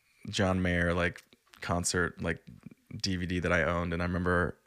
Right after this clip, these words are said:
there was an interview with him backstage, and he's, he says, like, "I'm always, like, my, my vision for, like, what I hear or what I wanna play or whatever is always, like, a few steps ahead of where I'm at, where I'm at." And so,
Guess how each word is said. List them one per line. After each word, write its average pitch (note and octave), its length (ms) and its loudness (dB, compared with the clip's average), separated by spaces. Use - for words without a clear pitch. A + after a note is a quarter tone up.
there F2+ 100 2
was F2+ 100 2
an - 80 -2
interview E2+ 300 2
with E2 120 0
him F2 160 -2
backstage, - 560 -2
and - 120 -4
he's, E2+ 360 2
he G2+ 160 0
says, D#2+ 520 4
like, D2+ 340 0
"I'm F#2+ 160 0
always, F#2 640 6
like, F#2+ 200 4
my, F#2+ 300 6
my G2 180 6
vision G2+ 440 4
for, F#2+ 180 0
like, F2+ 160 2
what F2+ 220 2
I F2+ 100 4
hear F#2+ 340 0
or F2+ 60 4
what F2+ 100 2
I F2 40 2
wanna F2 220 -2
play F2 200 -2
or F2 60 2
whatever F2 360 2
is E2 120 0
always, E2+ 280 2
like, E2 180 -2
a E2+ 40 -8
few - 180 -6
steps - 300 -2
ahead - 200 -4
of E2+ 100 -2
where E2 140 2
I'm D#2+ 100 0
at, - 100 -4
where F#2 120 -2
I'm F2 100 0
at." D2+ 260 0
And D#2 160 -4
so, E2+ 400 2